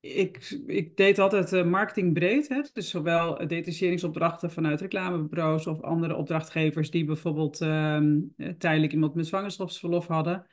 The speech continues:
Eh, zowel offline als online, eh, digitale marketing.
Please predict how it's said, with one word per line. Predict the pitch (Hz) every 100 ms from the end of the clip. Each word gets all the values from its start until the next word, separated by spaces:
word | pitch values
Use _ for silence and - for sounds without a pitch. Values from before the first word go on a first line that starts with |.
| _ _ _ _ _
Eh, | - 160 156 156 151 151
zowel | 151 165 151 147
offline | - 160 165 151 151 147
als | 147
online, | 180 - - 156 156 143 143 143
eh, | 143 143 -
digitale | 156 160 170 156
marketing. | 156 202 233 - 247 311